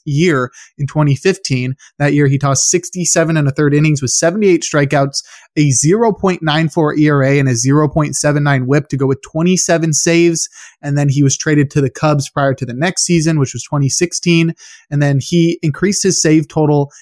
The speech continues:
every year until twenty eighteen and signed with the Rockies prior to twenty eighteen. Um, and then he finished out his career in Kansas City. Uh, his black ink includes leading the National League in saves with the Rockies.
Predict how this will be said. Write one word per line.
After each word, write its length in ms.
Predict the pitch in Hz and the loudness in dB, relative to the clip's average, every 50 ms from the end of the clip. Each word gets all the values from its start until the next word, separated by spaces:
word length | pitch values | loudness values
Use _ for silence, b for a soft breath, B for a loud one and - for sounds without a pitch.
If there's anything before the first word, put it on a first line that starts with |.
| B B B - | B B B -2
every 280 | 165 170 156 165 156 | -2 0 2 2 2
year 280 | 151 147 147 147 143 147 - | 4 4 2 2 2 0 -2
until 260 | 139 135 - 147 135 | -2 -2 0 -2 -2
twenty 380 | 139 - - 147 147 151 147 | -2 -2 -2 0 2 2 2
eighteen 560 | 143 147 - - - 156 151 147 147 147 143 143 B B B B B B | 0 -2 -4 -4 -2 0 2 2 2 0 -2 -6 B B B B B B
and 400 | - 143 135 135 135 135 135 139 - _ _ - | -2 0 0 0 0 0 -2 -4 -6 _ _ -6
signed 300 | - - 147 139 143 139 | -4 -2 -2 -2 0 -2
with 120 | 139 143 | -2 0
the 340 | - 143 135 131 127 123 127 - | 0 0 0 0 0 -2 -2 -2
Rockies 460 | 151 147 143 143 143 - 151 135 - | -2 -2 -2 -2 -2 -2 -2 -2 -2
prior 360 | - - - 156 143 139 135 | -6 -6 -4 -2 -2 0 -2
to 300 | 135 - - 147 135 135 139 _ - | -2 -2 0 0 0 0 -2 _ -6
twenty 320 | - - 196 190 180 165 | -2 0 0 2 2 2
eighteen. 540 | 165 165 156 - - - 139 127 127 131 135 B B B B B B B | 2 2 0 -2 -4 -4 -2 -2 -2 -4 -6 B B B B B B B
Um, 480 | 139 135 127 123 120 117 117 120 139 - _ _ _ _ _ _ - - - _ - | -4 -2 -2 -2 -2 -2 -4 -8 -10 -14 _ _ _ _ _ _ -14 -14 -10 _ -2
and 120 | 151 147 | -2 0
then 80 | 139 143 | 0 0
he 60 | 139 | -2
finished 280 | 139 - 147 143 139 156 | -2 -2 -2 -2 0 0
out 100 | 139 143 | 0 0
his 100 | 135 - | -2 -4
career 480 | - - - 151 151 160 156 156 - - - | -6 -6 -2 0 0 2 0 0 -2 -2 -2
in 240 | 151 147 143 143 | 0 0 0 -2
Kansas 380 | 139 - 160 156 156 151 143 - | -2 -2 -2 -2 -2 -2 -2 0
City. 280 | 190 190 170 127 - _ b b b b b b b b | 0 0 0 -2 -4 _ b b b b b b b b
Uh, 220 | 135 131 127 131 | -4 -2 -2 0
his 180 | 135 139 151 123 | 0 0 0 0
black 400 | - - 156 165 147 156 - - | -2 -4 -2 -2 -2 -2 -2 0
ink 220 | 175 160 147 - | -2 -2 -2 -2
includes 420 | 147 143 - - 156 147 139 - - | -4 -2 0 2 2 2 2 2 2
leading 260 | 147 151 147 147 147 | 2 2 2 2 2
the 140 | 143 139 131 | 0 0 -2
National 400 | 135 143 143 147 143 - - 151 | -2 -2 -2 -2 -2 -2 -2 0
League 180 | 147 147 135 - | 0 0 0 -2
in 140 | - 151 143 | -4 -4 -2
saves 420 | 135 - 151 147 143 143 135 143 | -2 0 0 0 0 0 -2 -2
with 140 | 143 147 139 | -4 -4 -4
the 80 | - 135 | -4 -4
Rockies. 640 | 127 131 127 139 139 139 156 147 143 139 135 - | -4 -2 -2 -2 -2 0 0 2 2 2 0 -2